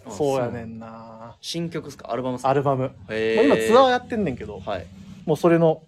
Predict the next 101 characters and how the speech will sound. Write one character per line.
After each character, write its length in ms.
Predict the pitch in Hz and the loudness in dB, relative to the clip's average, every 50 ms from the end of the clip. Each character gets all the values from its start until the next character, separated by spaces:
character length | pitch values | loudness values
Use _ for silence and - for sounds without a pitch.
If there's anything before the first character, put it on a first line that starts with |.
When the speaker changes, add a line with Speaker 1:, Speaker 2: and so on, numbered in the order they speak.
| _ - | _ -6
Speaker 2:
あ 160 | 139 131 127 | -6 -4 -4
の、 160 | 127 123 127 | -2 0 0
ア 60 | 139 | 0
ル 60 | 147 | 0
バ 100 | 147 147 | 0 -2
ム 260 | 143 139 139 139 139 - _ _ _ | -2 -2 -6 -8 -8 -12 _ _ _
が 160 | - - 117 | -6 -6 -6
そ 120 | 117 - 170 | -4 -2 -4
ろ 80 | 147 | -4
そ 100 | 143 127 | -4 -6
ろ 80 | 110 113 | -14 -16
出 100 | 110 117 | -16 -16
る 60 | 107 110 | -18 -16
か 100 | - 92 | -18 -14
ら。 40 | - | -10
Speaker 1:
あ、 260 | 127 147 - - - _ _ _ _ _ _ | -10 -10 -10 -12 -16 _ _ _ _ _ _
な 160 | 98 95 95 | -16 -16 -14
る 60 | 95 | -14
ほ 0 | |
ど。 60 | 95 | -14
Speaker 2:
め 40 | 123 | -12
ち 80 | - 139 | -10 -10
ゃ 60 | 127 | -10
く 60 | 127 | -10
ち 40 | 92 | -10
ゃ 60 | - | -12
楽 100 | 120 113 | -12 -14
し 80 | - - | -16 -18
み。 60 | - | -12
今 180 | - 175 151 | -8 -6 -6
回 120 | 131 131 120 | -4 -6 -8
ち 60 | - | -8
ょ 20 | |
っ 20 | - | -8
と 60 | 127 | -2
ラ 100 | 135 143 | 0 0
イ 60 | 143 | 0
ブ 60 | 143 | 0
行 100 | 143 139 | -2 -2
け 40 | 156 | 0
な 100 | 156 147 - | -2 -2 -2
く 60 | - | -6
て 80 | _ | _
残 200 | 117 135 131 139 | -4 -4 -2 -2
念 80 | 139 120 | -4 -6
だ 80 | - - | -10 -14
っ 20 | |
た 80 | _ 95 | _ -20
ん 40 | |
で 40 | _ | _
す 60 | _ | _
け 80 | _ - | _ -20
ど、 60 | - _ _ _ _ _ _ _ _ _ _ _ _ | -20 _ _ _ _ _ _ _ _ _ _ _ _
ひ 60 | - | -2
と 80 | - 139 | 0 0
ま 100 | 135 117 | 0 0
ず 40 | |
そ 80 | - 143 | -2 -2
の 120 | 135 135 | 0 2
ア 40 | 131 | 2
ル 80 | 139 143 | 4 4
バ 100 | 147 139 | 4 2
ム 80 | 135 131 | 2 -2
聴 60 | - | -6
き 120 | - - | -10 -4
た 100 | - 139 | -4 -2
い 60 | 117 107 | -2 -2
な 120 | 95 87 | -8 -12
と 120 | - - | -14 -16
思 80 | - - | -18 -18
っ 20 | |
て。 180 | - _ _ _ _ _ _ _ _ _ _ _ _ _ _ _ _ _ _ _ _ _ _ _ _ _ _ _ _ _ _ _ _ _ _ _ _ _ - | -20 _ _ _ _ _ _ _ _ _ _ _ _ _ _ _ _ _ _ _ _ _ _ _ _ _ _ _ _ _ _ _ _ _ _ _ _ _ 2
エ 80 | 156 | 2
ー 20 | 160 | 2
シ 120 | - - | 4 4
ー 40 | 175 | 2
ミ 60 | 170 | 4
カ 100 | 160 131 | 4 2
さ 120 | 123 123 131 | 0 0 -10
ん、 80 | - _ _ | -16 _ _
「古 320 | _ - 156 165 202 220 | _ 2 4 6 6 8
い 40 | 196 | 8
で 80 | 160 156 | 6 4
す 120 | - - | 2 2
が、 160 | 131 135 - | -2 -2 -2
サ 280 | - - - - 165 165 | -2 -8 2 4 4 6
バ 140 | 180 190 196 | 6 6 4
イ 80 | 208 | 6
ブ 100 | 185 185 | 4 4
談 180 | 180 196 196 180 | 4 4 4 4
義 120 | 160 160 | 2 0
し 60 | 143 | 0
た 80 | - 160 | 2 2
い 60 | 143 | 2
で 80 | 131 120 | 2 -2
す」 60 | - | -6
っ 20 | - | -12
て。 120 | _ _ _ _ _ _ - | _ _ _ _ _ _ -12
わ 80 | 120 | -8
か 140 | 123 - 214 | 2 2 2
る？ 180 | - 82 - | 2 2 -10